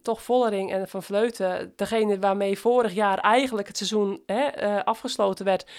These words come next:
komen gewoon wel weer bovendrijven. Het hele peloton heeft zich natuurlijk,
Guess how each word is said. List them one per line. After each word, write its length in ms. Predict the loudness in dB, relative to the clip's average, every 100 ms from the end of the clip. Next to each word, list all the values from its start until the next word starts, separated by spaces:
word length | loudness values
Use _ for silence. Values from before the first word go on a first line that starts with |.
| -18 -8
komen 280 | 0 2 4
gewoon 240 | 2 2
wel 220 | 4 4
weer 220 | 4 2 4
bovendrijven. 800 | 4 4 2 0 0 0 0
Het 180 | 0 0
hele 220 | -2 0
peloton 460 | 0 -4 -4 -2 0
heeft 240 | 0 -2
zich 160 | -6 -4
natuurlijk, 420 | -4 -4 -4 -6